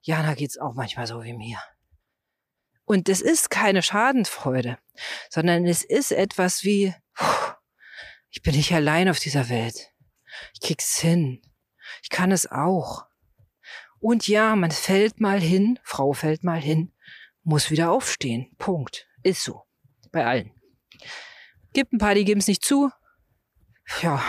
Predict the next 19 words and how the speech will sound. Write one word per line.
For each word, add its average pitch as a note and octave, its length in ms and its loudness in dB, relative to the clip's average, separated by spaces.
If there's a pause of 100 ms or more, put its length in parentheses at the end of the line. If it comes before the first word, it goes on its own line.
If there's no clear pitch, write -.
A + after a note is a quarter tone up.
(260)
ist - 200 -2
so, B2 180 0
ne? C#3+ 240 0 (1300)
Das F3+ 160 0
heißt, C#4+ 240 2
wenn A#3 140 4
dein G#3+ 200 4
Text - 580 -2
sehr G3 300 0
persönlich A#3+ 720 2
ist, - 260 -2
Online-Texte, G3 680 0
da D3+ 80 2
kommen G#3 200 0
wir F#3+ 40 2
jetzt - 160 -2
wieder F3 160 -2
zurück G3 300 -2
drauf. - 260 -6